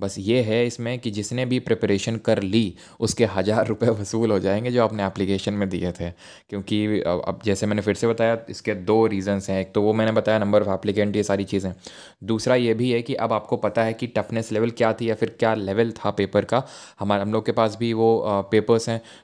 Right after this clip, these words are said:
तो वो पहले तो मैं आपको पेपर सॉल्व करवाऊँगा, ठीक है, कि कैसे, किस तरह के क्वेश्चंस आए थे, अगर आप लोग बोलेंगे तो, because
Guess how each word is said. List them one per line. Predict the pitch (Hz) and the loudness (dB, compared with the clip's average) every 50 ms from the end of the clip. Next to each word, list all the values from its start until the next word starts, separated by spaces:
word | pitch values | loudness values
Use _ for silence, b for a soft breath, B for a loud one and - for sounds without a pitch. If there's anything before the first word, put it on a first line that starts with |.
| B - | B -10
तो | - 104 | -8 -4
वो | 98 104 117 123 127 | 0 4 4 4 4
पहले | 123 123 110 110 117 113 | 4 2 0 0 0 0
तो | 117 113 | -2 -2
मैं | 110 | -4
आपको | 107 - 110 | -2 -2 0
पेपर | - 104 101 - 117 113 | 0 0 2 2 2 2
सॉल्व | - - 107 107 110 107 | 2 2 2 2 2 0
करवाऊँगा, | - 117 107 110 107 107 110 117 | 0 0 0 0 0 0 -2 -4
ठीक | 117 - - 104 | -4 -4 -6 -4
है, | 113 107 | -4 -4
कि | 104 - 101 | -4 -6 -4
कैसे, | - 104 98 98 - 107 | -2 -2 0 0 0 -2
किस | - 113 110 - | 0 -2 -2 -2
तरह | - 104 107 | -2 -2 -2
के | 101 | -2
क्वेश्चंस | - 110 98 98 - 110 107 107 110 | -2 -4 -4 -4 -4 -6 -6 -4 -2
आए | 107 104 | -2 -2
थे, | 101 - | -2 -2
अगर | 123 113 107 107 | -2 0 0 0
आप | 98 - 110 | 0 0 -2
लोग | 101 98 | 0 2
बोलेंगे | 107 107 110 110 110 117 113 | 4 2 4 2 0 -2 -2
तो, | 113 - 113 101 95 92 | 0 2 2 2 2 0
because | 98 - 104 107 104 | -2 -2 -2 -2 -2